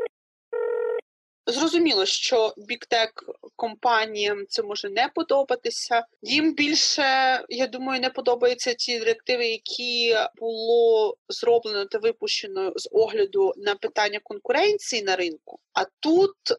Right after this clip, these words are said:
я думаю, що якоїсь особливо бурхливої реакції не буде через те, що це є безпекове питання. Відповідно, уряди завжди ставлять ось безпекові питання вище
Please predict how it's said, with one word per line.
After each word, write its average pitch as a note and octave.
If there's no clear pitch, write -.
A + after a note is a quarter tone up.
я A#3+
думаю, A#3
що -
якоїсь A#3
особливо A3
бурхливої A3+
реакції A3
не G3+
буде C4
через A3+
те, A#3+
що A3+
це A3+
є G#3+
безпекове G3
питання. A#3
Відповідно, A3+
уряди A3
завжди G#3
ставлять F3+
ось -
безпекові F#3+
питання E3+
вище A#3